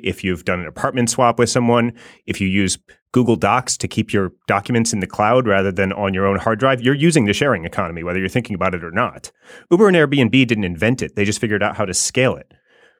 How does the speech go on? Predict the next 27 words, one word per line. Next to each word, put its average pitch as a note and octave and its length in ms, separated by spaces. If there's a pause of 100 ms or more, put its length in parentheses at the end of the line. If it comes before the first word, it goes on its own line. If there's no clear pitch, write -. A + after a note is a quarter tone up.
(100)
More D3+ 140
and F3+ 80
more, F3 320
society F#3 520
is C#3+ 100
rejecting C3 460
individual A2 580
ownership A2+ 440
as G2 120
incredibly B2+ 520
wasteful. A2 460
It's - 100
bad A2 320
for C3 100
the B2 60
environment, F2+ 540
it's - 140
costly A#2+ 420
for - 80
co-, A2+ 120 (120)
for A#2 140
consumers, G2+ 540
and A2 300 (440)
the B2+ 100
cost - 360
of B2+ 100
h-, - 80